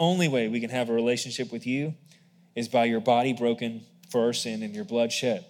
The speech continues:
for our sin. So God, thank you for the cross. And thank you that because of your free gift of grace, we can partake of the body and the blood shed for us,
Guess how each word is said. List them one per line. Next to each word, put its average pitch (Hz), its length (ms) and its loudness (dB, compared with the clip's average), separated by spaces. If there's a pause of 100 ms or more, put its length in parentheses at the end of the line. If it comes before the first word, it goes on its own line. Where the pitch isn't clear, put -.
(180)
for 110 120 -4
our 98 100 -6
sin. 101 180 -8 (1120)
So - 140 -10
God, 120 220 4
thank 143 240 0
you 147 60 -2
for 139 120 -2
the 127 100 2
cross. 90 480 -8
And - 100 -18
thank 135 220 -4
you 131 100 2
that 113 120 0
because 135 340 0
of 135 140 -4
your 127 80 -2
free 151 260 -4
gift 143 240 -2
of 127 80 -6
grace, 104 380 -4
we 131 100 -2
can 120 140 -10
partake 117 500 -6 (2000)
of 107 100 -14
the 113 60 -12
body 123 340 2
and 123 100 -2
the 117 40 -4
blood 104 280 -6 (760)
shed 135 320 2
for 120 180 -4
us, - 420 -12